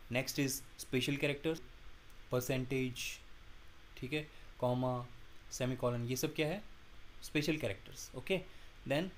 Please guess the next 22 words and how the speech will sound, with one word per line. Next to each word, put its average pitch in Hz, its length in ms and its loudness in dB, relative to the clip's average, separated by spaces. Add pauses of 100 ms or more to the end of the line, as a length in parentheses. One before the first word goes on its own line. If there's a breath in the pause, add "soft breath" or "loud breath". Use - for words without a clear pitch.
(100)
last 120 520 4 (320)
जो 139 160 4
है 147 240 4 (120)
वो 135 80 2
क्या 156 180 2
है? 180 160 0
Strings। - 680 -2 (400)
okay, 175 220 -2 (380)
so 127 480 4 (380)
यहाँ 123 180 2
पर 151 120 4
आप 156 80 8
देख 156 200 4
सकते 135 280 0
हो 135 60 0
कि 147 120 -2
ये 139 100 4
जो 151 240 2 (420)
printf 147 300 6
स्टेटमेंट 147 560 2
जो 143 100 4
है, 113 220 0